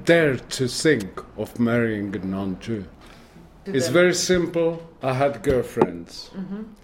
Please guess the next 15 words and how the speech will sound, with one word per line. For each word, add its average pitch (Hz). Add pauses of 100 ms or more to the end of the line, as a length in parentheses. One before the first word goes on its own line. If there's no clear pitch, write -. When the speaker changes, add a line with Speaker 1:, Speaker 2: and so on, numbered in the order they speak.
(100)
Speaker 1:
small 117
or 110
big 117
or 110 (200)
<laughs> 156
whatever. 156 (460)
Um, 147 (1200)
at 123
the 131
time 175
when 131
it 127
comes 127 (180)
very 160
near 120